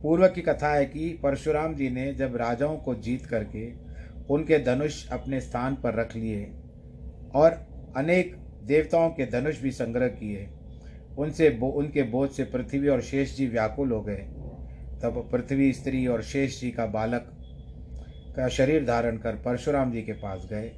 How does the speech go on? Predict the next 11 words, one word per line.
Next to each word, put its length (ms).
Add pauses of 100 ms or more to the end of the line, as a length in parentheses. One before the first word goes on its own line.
(720)
उन्होंने 280
यह 160
विचारा 480
कि 160
धनुष 440
यदि 220
राक्षस 420
के 120
हाथ 280
लग 240
गए 240